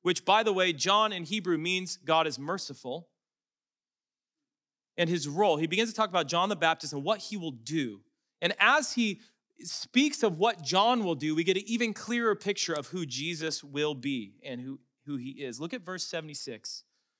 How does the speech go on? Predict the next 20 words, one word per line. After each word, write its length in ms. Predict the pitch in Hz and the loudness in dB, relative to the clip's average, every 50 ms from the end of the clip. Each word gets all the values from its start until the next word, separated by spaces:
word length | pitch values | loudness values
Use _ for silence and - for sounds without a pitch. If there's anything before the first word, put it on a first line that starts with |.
| _ | _
So 240 | _ - 156 147 143 | _ -2 0 0 0
he, 200 | 135 131 156 151 | 0 -2 -6 -8
imagine 400 | 160 160 170 190 208 185 214 196 | -4 0 2 2 2 2 2 -2
he's 100 | 170 147 | -4 -4
holding 440 | - - - 180 196 214 214 214 196 | -6 -4 -2 0 0 2 2 0 0
his, 240 | 170 170 160 156 - | 0 -2 -2 -2 -4
his 180 | 175 143 123 123 120 _ _ _ _ - | -6 -8 -10 -10 -14 _ _ _ _ -8
newborn 480 | 165 175 208 220 170 190 190 185 170 156 | -4 -2 -2 -2 -2 -2 -4 -2 -2 -4
son, 400 | - - - 139 127 123 123 127 | -6 -6 -8 -8 -8 -8 -8 -8
and 80 | 135 | -8
he 60 | 143 | -8
says, 340 | 139 - - 185 180 160 143 - - - - _ _ - | -6 -2 2 2 2 2 0 -4 -14 -20 -20 _ _ -6
"And 200 | 170 170 151 151 | -6 -4 -2 0
you, 160 | 208 262 285 | 2 2 2
child, 560 | 277 - - 185 147 139 139 143 147 151 147 - _ _ _ _ _ _ _ _ _ _ | 2 2 4 4 4 4 4 2 -2 -4 -6 -12 _ _ _ _ _ _ _ _ _ _
will 120 | - 170 165 | -4 -2 -2
be 100 | 165 170 | -2 -2
called 420 | - - 170 180 202 214 196 160 | -4 -2 0 2 2 2 0 -2
the 100 | 151 147 | -4 -6
prophet 760 | 127 - - - - 196 196 202 208 - 226 214 208 - - | -6 -10 -14 -6 -4 -2 0 0 -2 -2 -4 -6 -6 -8 -12